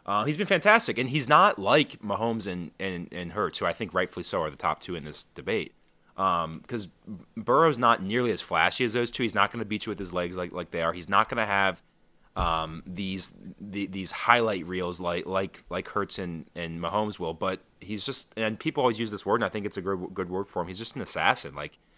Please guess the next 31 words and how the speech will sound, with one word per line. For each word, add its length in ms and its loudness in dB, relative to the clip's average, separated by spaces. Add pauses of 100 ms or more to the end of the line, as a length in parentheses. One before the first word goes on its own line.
(140)
like, 140 -6
he 180 2
is 120 2
exactly 460 4
what, 360 2 (600)
if 120 -8
you 60 0
would 80 2
have 60 -4
said 140 0
twenty 260 0
years 200 0
ago, 140 2
he's 160 -2
exactly 400 0
what 140 2
a 40 -4
quarterback, 520 -2 (720)
what 160 0
people 240 -4
were, 160 0
were 220 -4
looking 220 -8
for, 200 -10
where 220 -6
they, 160 -8
they 160 -8
stay 240 -2
in 80 0
the 60 -2
pocket, 500 0